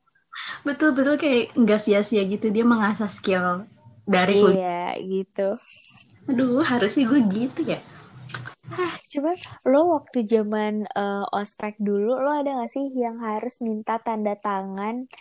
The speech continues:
Speaker 2: atau foto bareng sama, eh, senior?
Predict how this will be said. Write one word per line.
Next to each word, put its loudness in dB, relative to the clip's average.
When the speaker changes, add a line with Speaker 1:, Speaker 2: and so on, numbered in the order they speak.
Speaker 2:
atau 0
foto 2
bareng 2
sama, -4
eh, 0
senior? -2